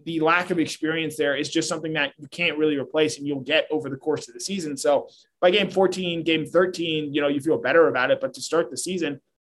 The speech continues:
we don't know what Jermaine, Jamon Dumas Johnson or Xavier Sori are gonna look like in that first game because,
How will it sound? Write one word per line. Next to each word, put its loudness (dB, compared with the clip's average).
we -2
don't 6
know 6
what 6
Jermaine, 2
Jamon 0
Dumas -2
Johnson -2
or -2
Xavier 0
Sori -2
are -2
gonna -4
look -4
like 2
in -6
that -4
first -8
game -2
because, -8